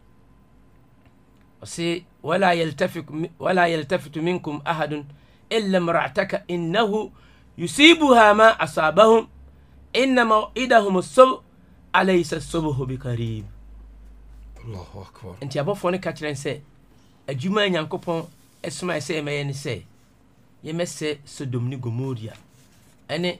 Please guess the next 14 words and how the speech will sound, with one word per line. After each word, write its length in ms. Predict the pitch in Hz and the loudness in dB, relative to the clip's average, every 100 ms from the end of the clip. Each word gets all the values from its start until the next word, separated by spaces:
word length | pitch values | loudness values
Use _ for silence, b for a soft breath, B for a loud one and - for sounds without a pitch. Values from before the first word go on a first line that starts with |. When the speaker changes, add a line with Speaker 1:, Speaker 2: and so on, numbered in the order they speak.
| _ 143 | _ -12
Speaker 1:
nkuropɔn 520 | 131 139 131 156 175 | -10 -8 -10 -2 -2
ahodoɔ 360 | 147 143 135 113 | -2 -10 -8 -8
a 200 | - 107 | -8 -10
ɛbemmɛn 520 | 135 139 147 131 101 - _ _ _ _ _ _ | -8 -8 -6 -8 -8 -18 _ _ _ _ _ _
saa 360 | - 135 147 143 - _ _ _ _ 123 | -12 -4 -4 -6 -20 _ _ _ _ -14
kuro 200 | 139 147 | -6 -4
wei 140 | 139 | -2
a 160 | 131 - | -4 -4
wɔmudi 280 | 123 131 135 | -8 -8 -8
saa 220 | - 110 | -8 -8
bɔne 340 | 104 101 107 104 | -8 -10 -10 -10
no. 120 | 98 - - | -12 -14 -12
Speaker 2:
Naam. 300 | 117 101 85 90 - _ _ 127 | -8 -8 -10 -16 -20 _ _ -10
Speaker 1:
Nti, 480 | 139 143 143 135 | -8 -6 -6 -6